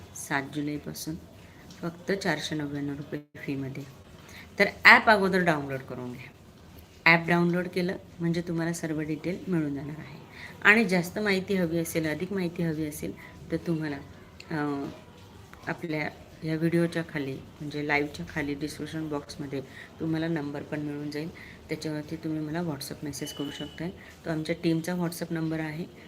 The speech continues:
त्याच्यावरती तुम्ही WhatsApp मेसेज करू शकताय. तर अजून थोडा वेळ वाट बघूया. कोणी जर जॉईन झालं म्हणजे आपल्याला त्यांच्यासोबत चर्चा करता येईल. लाईव्ह आपली केव्हाची चालू झालेली आहे, पण बघूयात आपण, थोडा वेळ वाट बघूया.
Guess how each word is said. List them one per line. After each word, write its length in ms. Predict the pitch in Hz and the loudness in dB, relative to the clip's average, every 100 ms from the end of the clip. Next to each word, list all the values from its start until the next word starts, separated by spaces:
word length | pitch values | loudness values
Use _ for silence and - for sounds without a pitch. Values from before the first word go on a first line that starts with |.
| - | -12
त्याच्यावरती 400 | 156 151 151 139 | -10 -4 -6 -6
तुम्ही 300 | 147 156 147 | -8 -6 -4
WhatsApp 340 | 165 139 131 139 143 | -4 -6 -8 -10 -10
मेसेज 340 | 139 180 196 - - - - | -6 -6 -6 -14 -20 -12 -4
करू 160 | 151 | -2
शकताय. 440 | 139 143 - 131 135 - - - - - - - - - - - - - - - - | -2 -10 -12 -12 -12 -14 -20 -20 -20 -20 -18 -18 -18 -20 -20 -20 -18 -18 -18 -20 -10
तर 60 | 151 - | -6 -2
अजून 260 | 156 170 | 2 2
थोडा 340 | 170 175 170 170 | 4 4 6 6
वेळ 60 | 160 | 4
वाट 240 | 156 156 | 2 2
बघूया. 340 | 156 160 165 190 | 2 2 2 -2
कोणी 420 | 190 - 151 151 | -6 -6 -4 -2
जर 100 | 156 151 | -4 -4
जॉईन 240 | 147 143 160 | -2 0 0
झालं 240 | 156 156 | -2 -6
म्हणजे 260 | 156 151 151 | -8 -6 -6
आपल्याला 280 | 143 147 147 | -6 -8 -6
त्यांच्यासोबत 520 | 151 143 147 143 143 143 - | -8 -8 -8 -8 -8 -8 -6
चर्चा 280 | 135 135 | -6 -6
करता 340 | 151 156 147 151 | -8 -8 -8 -6
येईल. 240 | 147 160 190 - - - - | -6 -6 -8 -16 -18 -18 -6
लाईव्ह 320 | 156 151 156 | 0 4 4
आपली 220 | 156 160 160 | 0 -4 -4
केव्हाची 480 | 160 151 147 143 | -2 -4 -6 -8
चालू 300 | - 147 147 | -8 -8 -4
झालेली 340 | 160 151 147 143 | -6 -6 -6 -8
आहे, 260 | 143 147 170 - - - - - | -8 -10 -14 -14 -20 -20 -20 -8
पण 120 | 165 | -4
बघूयात 440 | 160 151 147 143 143 | -2 -2 -4 -8 -8
आपण, 260 | 139 - 147 - - - | -12 -12 -14 -16 -20 -10
थोडा 200 | 151 143 | -6 -4
वेळ 100 | 139 | -4
वाट 220 | 139 139 | -4 -6
बघूया. 340 | 147 143 156 | -6 -6 -6